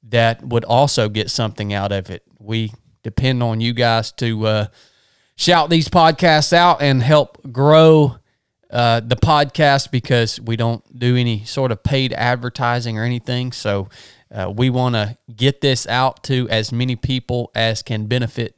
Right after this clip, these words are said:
to, benefit from it as we possibly can. And we're only, there's only a few of us. There's a bunch of you guys. So we would appreciate it if you share the show. And, um, thank all you guys for supporting the podcast on Patreon.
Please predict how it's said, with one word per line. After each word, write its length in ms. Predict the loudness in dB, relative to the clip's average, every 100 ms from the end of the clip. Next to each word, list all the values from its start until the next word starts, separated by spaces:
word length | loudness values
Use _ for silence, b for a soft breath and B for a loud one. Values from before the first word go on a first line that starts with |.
| -10
to, 180 | -8 -8 _ _
benefit 460 | -2 0 0 -4 -6
from 280 | 0 2 0
it 180 | -4 _
as 180 | -6 -6
we 80 | -6
possibly 480 | -2 -2 -4 -10 -10
can. 340 | -4 -4 -4 B B B -8
And 200 | -4 -2
we're 220 | -2 0
only, 460 | 0 0 -2 -4 _ _
there's 160 | -8 -2
only 220 | 0 0
a 60 | -4
few 280 | -2 0
of 100 | 2
us. 320 | 2 2 0 -2
There's 220 | -2 -2
a 60 |
bunch 300 | 0 0 0 -2
of 60 |
you 140 | -4 -2
guys. 280 | 0 -2
So 120 | -2 -2
we 120 | -2
would 140 | -4
appreciate 520 | -2 2 2 2 0
it 100 | 0 -4
if 120 | -6
you 80 | -6
share 240 | -2 -2
the 80 | -2
show. 380 | -2 2 2 0 b b b b b b
And, 380 | -10 -6 -6 -4
um, 360 | -2 -2 -4 -8 b b b b b -2
thank 240 | 0 2
all 140 | 4 4
you 100 | 4
guys 240 | 4 2
for 120 | 0
supporting 480 | -6 -6 -2 -2 -2
the 60 | -2
podcast 580 | 0 0 2 0 0 -2
on 120 | -2
Patreon. 680 | 0 0 -2 -4 -4 -6